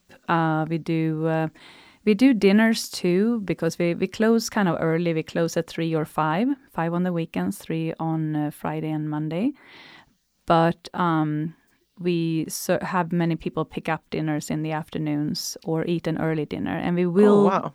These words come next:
Speaker 1: with
Speaker 2: Yeah.
Speaker 1: time, extend our hours a little bit more. But as most of people know, that it's been hard to have enough, get enough
Speaker 2: Yeah,
Speaker 1: staff.
Speaker 2: there's no staffing, sure.
Speaker 1: So I have been trying to limit the hours to not burn out the staff I have, and we've been focusing on breakfast and lunch.
Speaker 2: Mm-hmm.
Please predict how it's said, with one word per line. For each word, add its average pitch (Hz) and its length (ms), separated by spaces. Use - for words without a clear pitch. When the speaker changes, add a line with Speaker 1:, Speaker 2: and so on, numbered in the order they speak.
Speaker 1:
with 175 200
Speaker 2:
Yeah. 196 100
Speaker 1:
time, 160 260
extend 156 460
our 151 100
hours 160 340
a - 60
little 170 160
bit - 180
more. - 260
But 165 180
as - 560
most 170 340
of 156 200
people 160 320
know, 165 320
that 175 180
it's 160 220
been 160 200
hard 165 360
to - 120
have 165 220
enough, 160 300
get 170 180
enough 160 220
Speaker 2:
Yeah, 196 80
Speaker 1:
staff. 202 260
Speaker 2:
there's 170 160
no 165 140
staffing, 180 560
sure. 190 400
Speaker 1:
So 175 420
I 170 160
have 175 160
been 175 160
trying 170 240
to 165 80
limit 175 340
the - 160
hours 160 320
to - 80
not 156 220
burn 160 180
out - 180
the 170 80
staff - 280
I 165 60
have, 196 260
and 185 100
we've 165 140
been 165 160
focusing 165 560
on 156 280
breakfast - 540
and - 240
lunch. - 520
Speaker 2:
Mm-hmm. 180 160